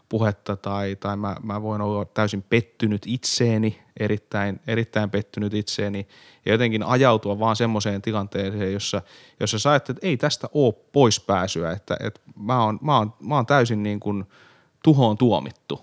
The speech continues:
jos niin kuin viedään oikein äärimmäisiksi-, äär-, äärimmäisyyksiin tää hengellinen umpikuja.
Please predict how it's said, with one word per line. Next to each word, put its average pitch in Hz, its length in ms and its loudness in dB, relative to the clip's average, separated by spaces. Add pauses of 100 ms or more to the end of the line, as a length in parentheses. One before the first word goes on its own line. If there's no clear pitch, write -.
(140)
jos 107 160 -2
niin 104 100 -4
kuin 98 120 -8
viedään 107 300 0
oikein 113 340 2
äärimmäisiksi-, 101 880 -4
äär-, 117 240 -2
äärimmäisyyksiin 104 880 -2
tää 98 140 -4
hengellinen 104 440 -4
umpikuja. 107 400 -6